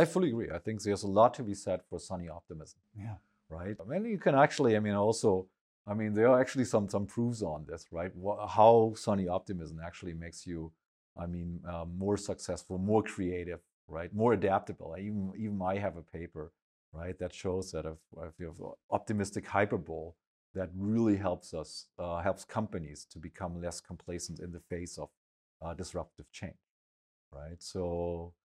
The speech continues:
Speaker 1: so that's, and I think this is also something, uh, that is important, uh,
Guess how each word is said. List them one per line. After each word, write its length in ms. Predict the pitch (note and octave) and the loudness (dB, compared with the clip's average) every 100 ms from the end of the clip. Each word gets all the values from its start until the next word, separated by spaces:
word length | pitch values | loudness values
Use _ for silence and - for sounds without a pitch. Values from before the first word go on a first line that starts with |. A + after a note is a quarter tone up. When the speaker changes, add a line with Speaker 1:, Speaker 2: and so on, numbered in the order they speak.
| _ | _
Speaker 1:
so 200 | - G#2+ | -10 0
that's, 300 | A#2 F3 - | 4 4 4
and 120 | C3 | 2
I 60 | F3 | 2
think 200 | F#3+ A#3 | 4 2
this 140 | F3 | 2
is 120 | F3 D3+ | 4 8
also 300 | C3 C#3 C3 | 8 8 0
something, 640 | B2+ A2 - G2 F2+ F2 _ _ _ _ _ | -2 -4 -2 -4 -4 -8 _ _ _ _ _
uh, 260 | F#2+ G2 G2 | -2 2 2
that 160 | G#2 | 0
is 140 | G#2+ - | -2 -4
important, 760 | G#2 - A#2+ A2 F2+ E2+ E2 - - | -8 -4 -2 -2 -4 -12 -12 -16 -12
uh, 160 | F2+ | -8